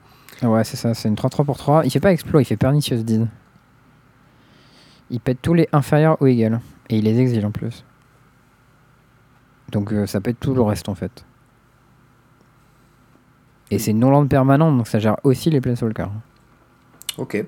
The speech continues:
Speaker 2: un peu mieux du coup.
Speaker 1: Et, euh, pour que ça grossisse, il faut que, euh, des permanents que ton adversaire contrôle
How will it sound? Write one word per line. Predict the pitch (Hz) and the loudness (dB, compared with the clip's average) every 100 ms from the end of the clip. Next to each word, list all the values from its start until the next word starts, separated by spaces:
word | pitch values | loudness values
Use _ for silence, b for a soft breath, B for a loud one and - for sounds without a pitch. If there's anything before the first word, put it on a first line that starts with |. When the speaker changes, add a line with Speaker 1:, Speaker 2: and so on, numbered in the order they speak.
| - | -8
Speaker 2:
un | 202 | -10
peu | 127 139 | -2 0
mieux | 123 131 | 0 -2
du | 143 | -4
coup. | 135 131 _ _ _ _ _ _ _ _ _ _ _ _ _ _ _ _ _ _ _ | -8 -10 _ _ _ _ _ _ _ _ _ _ _ _ _ _ _ _ _ _ _
Speaker 1:
Et, | 78 90 82 | -6 -4 -4
euh, | 62 53 50 50 - | -6 -6 -8 -10 -8
pour | - | -8
que | - | -4
ça | 123 | -2
grossisse, | 107 107 110 104 - 135 147 - - - - - | 0 0 0 -2 -4 -2 -2 -4 -8 -10 -14 -10
il | |
faut | - 127 123 - | -4 -4 -4 -6
que, | - 120 123 - _ - | -4 0 0 -4 _ -4
euh, | 101 92 90 | -2 0 -2
des | 104 104 | -4 -6
permanents | - 135 123 127 135 | -2 0 2 2 0
que | |
ton | 120 | 0
adversaire | 110 - 117 | -2 -2 -4
contrôle | 113 110 - 131 | -4 -4 0 0